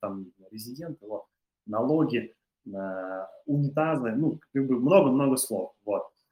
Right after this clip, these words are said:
И я на этом слайде говорю: "Вот, м, это все ваши гипотетические фатальные ошибки".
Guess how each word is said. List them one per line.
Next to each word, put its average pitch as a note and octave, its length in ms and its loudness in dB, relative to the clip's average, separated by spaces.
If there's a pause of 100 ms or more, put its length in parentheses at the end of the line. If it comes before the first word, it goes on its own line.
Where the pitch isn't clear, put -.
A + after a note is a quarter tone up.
(320)
И A#2+ 100 0
я A#2 1200 6
на B2+ 280 2
этом C3 180 2
слайде F3 440 4
говорю: B2+ 500 0 (100)
"Вот, B2+ 200 -4 (260)
м, A2 200 -4 (100)
это C3+ 580 0 (120)
все F#3 400 0
ваши B2 560 -2 (220)
гипотетические A#2 1080 -4
фатальные A2+ 580 -2
ошибки". - 460 -8